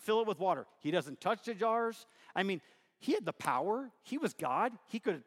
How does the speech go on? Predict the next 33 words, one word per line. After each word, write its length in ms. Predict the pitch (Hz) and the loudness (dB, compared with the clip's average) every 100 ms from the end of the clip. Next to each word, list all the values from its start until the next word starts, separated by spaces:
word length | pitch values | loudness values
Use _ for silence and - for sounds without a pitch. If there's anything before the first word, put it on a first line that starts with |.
| - | -16
snapped 380 | - 175 185 165 | -10 -2 -2 -2
his 160 | 156 - | -8 -4
finger. 380 | 240 240 233 | -4 -2 -2
He 120 | 190 165 | -4 -8
could 140 | 160 | -10
have 80 | - | -12
spoke, 380 | - 220 220 - _ | -6 -2 -2 -2 _
boom. 400 | 269 277 320 226 _ _ _ _ _ | -2 0 -2 -6 _ _ _ _ _
But 120 | 165 | -2
he 60 | 139 _ - | -2 _ -2
tells 240 | 202 208 | 0 0
them, 120 | 131 101 - | -4 -14 -18
"Fill 340 | - 165 180 | -6 -2 0
up 140 | 196 208 | 0 -2
the 60 | |
jars." 580 | 160 180 139 117 - - _ _ _ | 0 0 0 -6 -18 -20 _ _ _
Hundred 340 | - 185 208 196 | -2 0 0 -2
twenty, 300 | 175 147 120 | -4 -4 -2
hundred 260 | 180 185 | -2 0
eighty 340 | 196 190 180 - _ 131 | 0 0 0 -6 _ -8
gallons 500 | 185 175 196 151 113 | 0 2 2 0 -6
of 140 | 151 123 | -10 -2
water, 320 | 170 165 143 - - | 0 2 -2 -12 -8
and 120 | 156 | -6
it's 180 | 139 - | -6 -10
turned 380 | - 202 208 220 | -10 -4 -2 0
into 120 | 180 | 0
wine 260 | 170 156 147 | 0 -2 -2
as 200 | 160 131 | -4 -4
they're 120 | 143 | -6
drawing 580 | 117 113 143 156 165 165 | -10 -6 -4 0 0 0
the 40 | 147 | 0
water. 300 | 147 135 | -2 -2